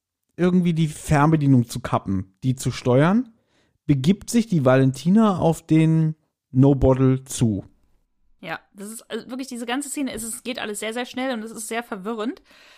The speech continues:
Speaker 2: weil ja, es kommt zum Kampf, Tim macht die alle platt, also es sind Geiser, Büttner und, und die Isabel Pilsen und er sagt auch, ne, „Stellt das Robotermädchen ab oder ich reich-, reiße euch in Stücke“, aber dann, glaub ich, ich weiß nicht, wer sagt, vielleicht Gabi, aber ja,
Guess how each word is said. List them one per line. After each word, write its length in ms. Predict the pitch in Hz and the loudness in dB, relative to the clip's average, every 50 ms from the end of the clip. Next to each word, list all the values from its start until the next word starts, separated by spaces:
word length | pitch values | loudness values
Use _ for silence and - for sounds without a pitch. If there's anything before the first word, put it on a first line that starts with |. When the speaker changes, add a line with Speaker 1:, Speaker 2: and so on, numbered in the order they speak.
| _ _ _ _ - | _ _ _ _ -20
Speaker 2:
weil 280 | - - 185 202 208 | -14 -8 -6 -4 -2
ja, 80 | 214 190 | -2 -2
es 120 | 185 - | -4 -4
kommt 220 | - - 247 247 - | -6 -6 -6 -4 -6
zum 160 | - 196 190 | -8 -12 -12
Kampf, 360 | - - 262 285 370 - - - | -6 -4 -4 -4 -4 -8 -12 -8
Tim 180 | - 269 226 | -6 -4 -4
macht 200 | 226 226 220 - | -4 -6 -8 -8
die 80 | 233 - | -8 -6
alle 160 | - 190 190 | -6 -6 -8
platt, 420 | 185 - - 220 269 311 - - _ _ _ - - - _ _ _ _ | -10 -8 -6 -6 -6 -6 -8 -14 _ _ _ -20 -20 -20 _ _ _ _
also 260 | - - 202 196 196 | -8 -6 -6 -4 -6
es 100 | 190 190 | -8 -6
sind 140 | - 214 196 | -8 -8 -4
Geiser, 400 | - 185 190 208 208 208 220 208 | -2 -2 -2 -2 -2 -4 -6 -6
Büttner 420 | 190 180 - 202 - - 190 180 | -6 -8 -12 -12 -10 -8 -8 -8
und, 360 | 180 175 175 170 165 160 - - | -8 -8 -10 -10 -14 -16 -18 -20
und 400 | - - 180 180 170 170 165 - | -18 -14 -14 -12 -12 -14 -14 -14
die 100 | 165 - | -16 -14
Isabel 400 | 165 - 170 165 165 170 165 165 | -12 -10 -10 -10 -8 -8 -10 -10
Pilsen 400 | 165 - 196 185 208 240 277 277 | -8 -6 -6 -6 -6 -4 -6 -6
und 420 | - - 214 214 202 196 - - - _ _ _ _ _ _ | -6 -6 -6 -6 -6 -8 -10 -16 -20 _ _ _ _ _ _
er 120 | - 202 | -6 -2
sagt 300 | 180 202 220 - - - | 0 0 -2 -2 -4 -6
auch, 120 | - 185 190 | -8 -6 -6
ne, 140 | 190 185 | -6 -6
„Stellt 240 | 190 - - 220 226 | -6 -4 -4 -4 -2
das 200 | 220 214 208 208 | -2 -4 -4 -4
Robotermädchen 580 | 220 214 220 - 233 208 202 202 202 - 185 - | -6 -6 -6 -6 -6 -6 -6 -6 -8 -8 -8 -8
ab 140 | - - - | -8 -8 -8
oder 200 | - - 185 175 | -8 -8 -8 -8
ich 200 | 196 - - - | -10 -10 -8 -6
reich-, 280 | 170 180 220 - - | -6 -6 -6 -8 -10
reiße 480 | - - - 190 190 240 262 - - - | -16 -10 -6 -6 -4 -4 -6 -6 -8 -8
euch 200 | - 220 226 - | -8 -10 -10 -10
in 120 | - 196 | -12 -12
Stücke“, 460 | - - - - 269 - - 214 262 285 _ _ - - - - - - _ _ _ | -12 -10 -10 -12 -10 -10 -8 -10 -10 -10 _ _ -20 -20 -20 -20 -20 -20 _ _ _
aber 240 | - - 185 196 202 | -6 -4 -4 -2 -2
dann, 520 | 190 202 202 202 196 196 196 185 - - - - _ _ _ _ _ _ | -2 -4 -4 -4 -4 -6 -8 -8 -12 -14 -18 -20 _ _ _ _ _ _
glaub 200 | 196 202 202 196 | -10 -8 -6 -6
ich, 180 | 196 208 202 - - - | -6 -8 -10 -14 -18 -20
ich 140 | 196 - - | -14 -10 -8
weiß 160 | 202 226 233 | -6 -6 -6
nicht, 140 | 233 196 - | -8 -8 -6
wer 120 | 202 202 | -6 -6
sagt, 220 | 196 196 196 190 - | -6 -8 -12 -16 -16
vielleicht 340 | - - 185 185 - - - | -14 -12 -12 -12 -12 -14 -12
Gabi, 500 | - 190 220 277 330 339 320 330 339 - | -8 -6 -6 -6 -6 -6 -8 -8 -8 -6
aber 140 | - 208 202 | -4 -4 -2
ja, 280 | 202 202 190 170 165 | -2 -2 -2 -4 -4